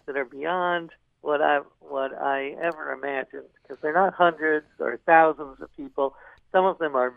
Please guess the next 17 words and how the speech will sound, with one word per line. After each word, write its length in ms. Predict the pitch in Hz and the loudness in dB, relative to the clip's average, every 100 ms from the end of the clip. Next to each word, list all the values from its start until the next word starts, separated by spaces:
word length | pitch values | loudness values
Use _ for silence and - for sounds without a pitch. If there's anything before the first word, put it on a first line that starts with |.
| 135 | _
millions 500 | 160 175 160 151 135 | -4 -4 -4 -10 -8
of 160 | 147 127 | -8 -8
people, 420 | - 135 135 131 - | -12 -10 -6 -6 2
all 480 | 180 202 190 180 - - | 8 10 8 4 -4 -8
from 140 | 139 _ _ _ _ _ _ _ | -8 _ _ _ _ _ _ _
dozens 380 | 190 196 175 160 | 4 4 4 -12
of 140 | 143 | -10
countries, 500 | - 151 - 151 143 - _ _ _ _ - | -6 -6 -6 -10 -10 -14 _ _ _ _ 0
um, 260 | 139 123 117 - _ - | 4 4 2 -12 _ -4
all 200 | 151 170 - | -2 -2 -4
sorts 240 | 170 156 170 | -6 -6 -8
of 160 | 147 | -8
ethnicities, 880 | 151 135 _ 143 139 156 139 139 135 - _ _ - | -6 -8 _ -12 -10 -10 -10 -10 -12 -18 _ _ -6
and 100 | 131 | 2
they're 180 | 151 | 6
all 120 | 180 185 | 6 4
connected 720 | - 147 151 151 - 139 | 0 -4 0 0 -2 -6